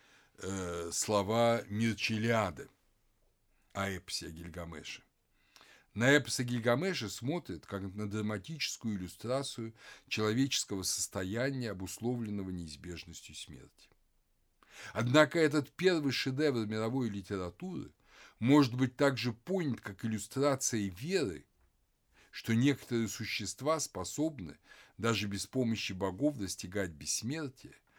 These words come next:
при условии, что они успешно прошли через ряд посвятительных испытаний.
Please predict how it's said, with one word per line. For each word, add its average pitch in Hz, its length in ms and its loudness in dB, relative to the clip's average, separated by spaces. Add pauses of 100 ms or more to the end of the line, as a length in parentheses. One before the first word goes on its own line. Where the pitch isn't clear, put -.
(240)
при 117 140 2
условии, 113 640 2
что - 220 -8
они 98 160 -2
успешно 135 680 -2
прошли 101 600 -6 (280)
через 90 340 -4
ряд 98 380 -2
посвятительных 82 840 -12
испытаний. - 600 -12